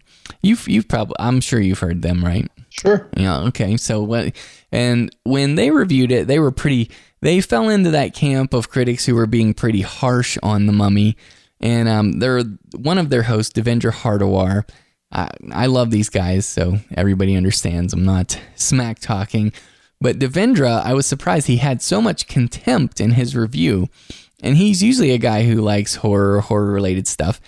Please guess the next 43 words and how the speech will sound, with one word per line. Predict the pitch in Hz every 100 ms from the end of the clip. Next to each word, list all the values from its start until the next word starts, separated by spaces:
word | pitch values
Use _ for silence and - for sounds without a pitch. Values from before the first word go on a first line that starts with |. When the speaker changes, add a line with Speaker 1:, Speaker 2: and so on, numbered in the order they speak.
| - - _
Speaker 1:
And | 156 165
I |
sensed | 170 - 277 294 254 - - - -
from | - 143
his | 139 220 208
review | 131 120 110 104 113 - _ _ _ _
that | - 123
he | 135
was | 131 131
just | 143 -
being | 135 120
spiteful | - 110 107 - 104 101 113 _ _ _ _ - - -
and, | 110 104 101
um, | 95 90
a | 82
little | 131 160
bit | 147 113
dismissive | 113 - 120 - 113 113
maybe, | 113 110 107 110 -
and | 135
maybe | 196 254 202
hateful. | 156 120 - 113 - - _
And | 226
again, | 220 143 135 - - _
he | - 247
doesn't | 196 151
listen | 139 - 135
to |
the | 127
show. | - 117 113
He | 131
doesn't | 143 123 104
care | 120 110
what | 104 -
I | 101 101
think, | - 95 95 - _ _
you | - 110
know. | 101
<laughs> | 113 - - -
He's, | 202 -
but | - 156
I'm | 156 180
just, | 160 160